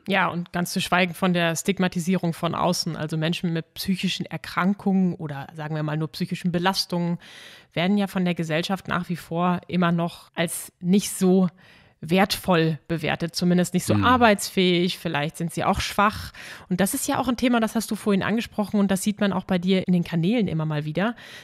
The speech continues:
Speaker 1: dass du sagst, du hast selber manchmal auch noch den Gedanken, "Ich bin Versager, ich kann nichts." Und du hast grad schon von einer Selbstständigkeit gesprochen. Auch da, jetzt machst du einen Job als Filmemacher und hast das gar nicht studiert.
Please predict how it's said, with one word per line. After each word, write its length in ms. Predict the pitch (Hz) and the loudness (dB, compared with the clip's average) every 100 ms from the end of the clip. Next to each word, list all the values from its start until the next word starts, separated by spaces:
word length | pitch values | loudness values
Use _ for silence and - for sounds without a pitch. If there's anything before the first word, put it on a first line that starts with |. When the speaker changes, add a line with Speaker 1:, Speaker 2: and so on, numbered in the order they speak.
| - | -18
Speaker 1:
dass 100 | - | -8
du 120 | 180 | -2
sagst, 280 | 185 185 - | 0 0 -2
du 80 | 180 | -2
hast 340 | 240 - - | -4 -6 -2
selber 440 | 175 220 320 208 | 0 2 2 2
manchmal 420 | 156 131 143 - - | 2 -2 -6 -8 -6
auch 180 | 143 160 | -6 -6
noch 140 | - | -6
den 180 | - 151 | -6 -6
Gedanken, 640 | 156 147 165 - 214 214 - - - | -4 -4 -4 0 2 2 0 -14 -10
"Ich 100 | - | 2
bin 160 | 185 175 | 4 4
Versager, 480 | 175 165 208 180 | 2 2 2 2
ich 140 | - - | 0 -2
kann 260 | - 254 | 2 4
nichts." 300 | 165 151 - | 2 0 -6
Und 140 | 156 170 | -6 -2
du 40 | |
hast 140 | 175 - | -2 -2
grad 160 | 196 | -2
schon 140 | 196 185 | 0 2
von 120 | 190 | 2
einer 140 | 175 | 4
Selbstständigkeit 720 | 175 190 196 180 - 180 170 | 2 2 2 2 0 -4 -2
gesprochen. 560 | 175 - 185 185 240 240 - - - - | -6 -4 -4 0 0 0 -6 -18 -10 -2
Auch 180 | 180 - | 0 0
da, 400 | 185 185 240 - | 0 2 2 2
jetzt 180 | 196 190 | -2 0
machst 300 | 202 196 - | -2 -2 0
du 40 | 196 | 2
einen 100 | 180 | 2
Job 260 | 170 - | 0 -2
als 220 | - 185 - | -6 -8 0
Filmemacher 720 | 196 214 220 233 - 254 - | 2 4 4 2 0 -4 -2
und 160 | 190 | -2
hast 180 | 185 - | -2 -2
das 200 | 202 - | -4 -4
gar 180 | 160 147 | -8 -6
nicht 180 | 165 - | -4 -4
studiert. 800 | - 160 208 294 - - - | -6 0 4 4 0 -6 -12